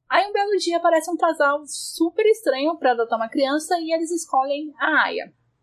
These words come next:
Muito a contragosto ela vai e lá na casa do casal ela descobre que a mulher é bruxa e o cara, eu acho que é bruxo ou se não é, é um demônio. Eu realmente não entendi muito bem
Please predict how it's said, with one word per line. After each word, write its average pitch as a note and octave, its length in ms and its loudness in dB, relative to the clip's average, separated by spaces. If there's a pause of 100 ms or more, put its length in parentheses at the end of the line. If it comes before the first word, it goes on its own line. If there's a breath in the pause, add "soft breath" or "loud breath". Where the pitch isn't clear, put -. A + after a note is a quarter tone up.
(100)
Muito D#4 340 2
a E4+ 80 2
contragosto C#4+ 480 2
ela C#4 140 2
vai C4+ 400 0 (120)
e C4+ 460 -8
lá C4 140 4
na D4+ 100 -2
casa D4+ 180 2
do C#4+ 120 -2
casal C#4 340 4
ela D4 120 2
descobre C#4 520 0
que C4 560 -2
a A#3+ 100 2
mulher A#3+ 340 2
é - 20 0
bruxa C#4+ 420 0 (320)
e C#4+ 160 2
o F4+ 60 0
cara, D4+ 560 2
eu C#4 180 2
acho F#4 320 0
que - 80 -4
é E4+ 80 4
bruxo C#4+ 460 0
ou E4 640 -2
se - 220 -8
não C4+ 200 2
é, C4+ 140 2
é C#4+ 60 -2
um C#4 100 0
demônio. A3+ 420 2 (160)
Eu A3+ 160 4
realmente D4 500 0
não B3+ 280 0
entendi E4+ 460 -2
muito B3+ 320 -2
bem A3+ 440 -8